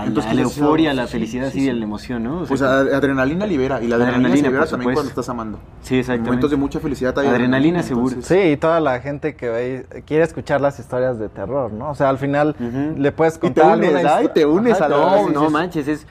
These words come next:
Speaker 3: así de que
Speaker 1: eh,
Speaker 3: te
Speaker 1: lo,
Speaker 3: va,
Speaker 1: lo
Speaker 3: ¿no?
Speaker 1: ven-, lo mencionamos en nuestro episodio anterior, creo, ¿no? ¿Cuáles son los podcasts más escuchados en, en México?
Speaker 2: Los de
Speaker 1: O
Speaker 2: terror.
Speaker 1: en muchos lugares, en-, incluso en el mundo, güey.
Speaker 3: Sí.
Speaker 1: Los de terror.
Speaker 2: Paranormal, todo lo
Speaker 1: Lo
Speaker 2: que sea paranormal,
Speaker 1: paranormal
Speaker 2: mundo
Speaker 1: está en el
Speaker 2: oculto, mundo
Speaker 1: top.
Speaker 2: de misterio.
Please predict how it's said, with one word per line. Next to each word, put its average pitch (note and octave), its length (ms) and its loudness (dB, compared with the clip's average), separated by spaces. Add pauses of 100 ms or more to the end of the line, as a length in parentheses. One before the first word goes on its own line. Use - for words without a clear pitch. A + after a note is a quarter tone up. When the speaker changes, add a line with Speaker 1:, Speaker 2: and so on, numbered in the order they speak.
(100)
Speaker 3:
así C3 220 -12
de B2+ 100 -8
que D3+ 140 -2
Speaker 1:
eh, - 20 -2
Speaker 3:
te D#3+ 80 -2
Speaker 1:
lo, D#3+ 120 6
Speaker 3:
va, D#3+ 100 0
Speaker 1:
lo D#3+ 80 6
Speaker 3:
¿no? D#3 60 4
Speaker 1:
ven-, D#3 220 0
lo D#3 100 4
mencionamos D3+ 440 0
en G3 60 0
nuestro D3 220 -2
episodio D3 260 -2
anterior, D3+ 300 0
creo, E3+ 220 0
¿no? D3+ 200 0
¿Cuáles G3 240 0
son G#3 160 -4
los F#3+ 160 -4
podcasts F#3 480 -2
más E3+ 180 0
escuchados C#3+ 640 -4
en, B2+ 180 -2
en B2+ 160 -2
México? E3+ 400 -2
Speaker 2:
Los A2+ 120 2
de B2 40 2
Speaker 1:
O B2 40 2
Speaker 2:
terror. B2+ 260 0
Speaker 1:
en B2+ 140 -2
muchos D#3 340 0
lugares, C#3+ 320 0
en-, B2+ 120 -4
incluso B2+ 420 -4
en F3 80 -4
el A#2 100 -2
mundo, D3+ 240 -2
güey. C3+ 240 0
Speaker 3:
Sí. D3+ 40 -8 (140)
Speaker 1:
Los B2+ 200 -2
de B2 100 -2
terror. A#2+ 340 0
Speaker 2:
Paranormal, A#2+ 500 -2
todo D#3+ 120 4
lo E3 80 4
Speaker 1:
Lo - 40 0
Speaker 2:
que - 20 -2
sea E3+ 80 -2
paranormal, C#3+ 380 2
Speaker 1:
paranormal C#3+ 360 2
Speaker 2:
mundo G3 160 2
Speaker 1:
está - 180 -2
en E3 120 4
el D#3 100 2
Speaker 2:
oculto, B2+ 180 -2
mundo - 40 2
Speaker 1:
top. F3+ 80 2
Speaker 2:
de C#3 80 -2
misterio. D#3+ 600 -4